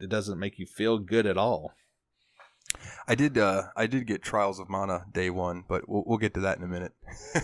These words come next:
Speaker 2: <laughs> Um,
Speaker 1: <laughs>
Speaker 2: so I'm gonna, I'm gonna combine the next two together as, as just the one answer because I know that you really dig them, and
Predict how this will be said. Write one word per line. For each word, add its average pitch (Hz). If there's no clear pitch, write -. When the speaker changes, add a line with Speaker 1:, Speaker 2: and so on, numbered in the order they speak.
Speaker 2:
<laughs> -
Um, 113
Speaker 1:
<laughs> -
Speaker 2:
so 131
I'm 135
gonna, 165
I'm 143
gonna 160
combine 123
the 101
next 104
two 101
together 90
as, 92
as 95
just 101
the 101
one 95
answer 90
because 92
I 95
know 92
that 90
you 104
really 107
dig 135
them, 107
and 101